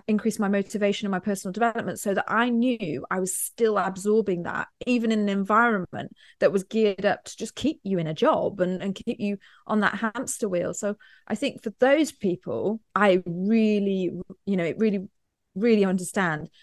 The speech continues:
how difficult it is to try and, to try and do that. So, like, morning commute, evening commute, lunchtime, I would just buffer every end of my day <laughs> with,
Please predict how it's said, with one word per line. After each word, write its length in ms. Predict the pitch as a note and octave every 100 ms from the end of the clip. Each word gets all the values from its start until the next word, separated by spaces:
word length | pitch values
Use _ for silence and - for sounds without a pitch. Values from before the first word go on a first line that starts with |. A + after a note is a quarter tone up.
| - _
how 340 | - G#3 G3 F3+
difficult 640 | G3+ F#3+ - F#3+ F#3 -
it 60 |
is 460 | F3+ D#3+ D#3+ - - _ _ _ -
to 100 | G3
try 300 | - F#3+ F3
and, 180 | F3+ - _ _ _ _ _ -
to 140 | G3
try 200 | - F#3
and 100 | F3
do 180 | F#3 F3
that. 240 | D3 -
So, 140 | - F#3
like, 240 | F#3+ - _ _ _ _ _ _
morning 260 | G#3+ A#3 G#3
commute, 420 | - G3 F3+ - -
evening 340 | A#3 A3 G#3+ G3+
commute, 420 | G3+ F#3 F3 - -
lunchtime, 640 | G#3+ G3 - - F#3+ E3+
I 140 | - G#3
would 100 | G3+
just 140 | - _ -
buffer 420 | C4+ - - D#3+ -
every 320 | A#3+ A#3 A#3+
end 200 | A3 A3
of 60 | G#3
my 220 | G3 F#3
day 480 | F3+ F#3+ D#3 D#3+ - -
<laughs> 140 | A4+ F4
with, 380 | E4+ D4+ B3